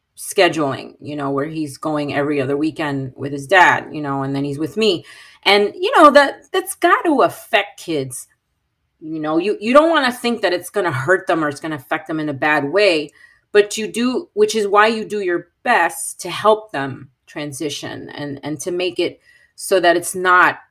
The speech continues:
as heavy as a, a transition for them, because it is a <laughs> transition for me,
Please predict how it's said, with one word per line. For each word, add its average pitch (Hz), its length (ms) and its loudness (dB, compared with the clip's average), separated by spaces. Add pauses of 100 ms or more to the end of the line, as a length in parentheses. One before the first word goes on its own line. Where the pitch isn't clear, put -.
(480)
as 156 180 -4
heavy 156 460 0
as 139 160 -4
a, 143 220 -4
a 139 80 -6
transition 147 640 -6
for 139 160 -6
them, 135 380 -4 (520)
because 190 300 6
it 196 100 8
is 220 180 6
a 165 60 -4
<laughs> - 80 -2
transition 202 460 2
for 160 220 -2
me, 160 340 0